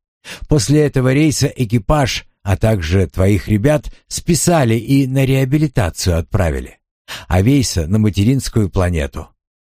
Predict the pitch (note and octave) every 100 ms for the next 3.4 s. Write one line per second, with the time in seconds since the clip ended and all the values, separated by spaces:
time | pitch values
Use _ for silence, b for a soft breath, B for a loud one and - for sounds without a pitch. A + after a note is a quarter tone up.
0 | _ B - - A2+ B2 G2 - - G#2+
1 | - C#3+ C3 - A#2+ A2+ B2 C#3 - -
2 | G#2+ A#2 B2 - B2 A#2 B2 C3+ C#3 B2
3 | C3+ D#2+ D#2+ -